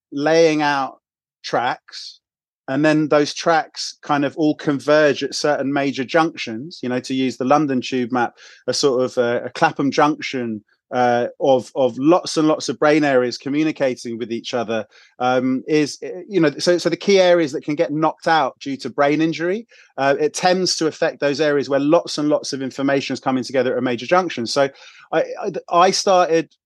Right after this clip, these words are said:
kind of mulling over, how, how can we better understand the brain in terms of getting all this hardcore neuroscience research data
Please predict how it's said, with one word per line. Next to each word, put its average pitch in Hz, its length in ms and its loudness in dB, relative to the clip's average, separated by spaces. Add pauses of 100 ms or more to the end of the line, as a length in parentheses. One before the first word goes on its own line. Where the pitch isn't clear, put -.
(360)
kind 160 200 -4
of 156 80 -2
mulling 165 380 4
over, 156 340 0
how, 143 160 -4
how 170 180 0
can 190 180 -8
we 180 100 -4
better 156 340 2
understand 139 540 0
the 123 40 -4
brain 131 320 0
in 107 80 -8
terms 127 320 -6
of 117 100 -6
getting 147 240 2
all 160 140 2
this 151 220 -2
hardcore 139 420 2
neuroscience 131 680 -2
research 123 480 -2
data 117 440 -4